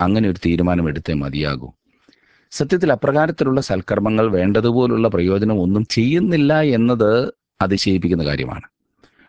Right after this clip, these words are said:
മനുഷ്യർക്ക് അനുഗ്രഹമായി തീരാവുന്ന കാര്യങ്ങൾക്ക് ഈ പറയുന്ന സ്നേഹിതർ എന്തെങ്കിലും കൈത്താങ്ങൽ ചെയ്യാറുണ്ടോ?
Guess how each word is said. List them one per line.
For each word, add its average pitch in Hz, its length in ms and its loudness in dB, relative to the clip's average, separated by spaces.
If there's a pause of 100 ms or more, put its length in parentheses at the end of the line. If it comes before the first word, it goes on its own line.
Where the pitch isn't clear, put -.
(100)
മനുഷ്യർക്ക് 92 440 0
അനുഗ്രഹമായി 92 600 0
തീരാവുന്ന 92 580 0
കാര്യങ്ങൾക്ക് 87 580 0
ഈ 123 400 0
പറയുന്ന 110 320 2
സ്നേഹിതർ 104 520 0
എന്തെങ്കിലും 127 580 2
കൈത്താങ്ങൽ 120 540 2
ചെയ്യാറുണ്ടോ? 117 640 2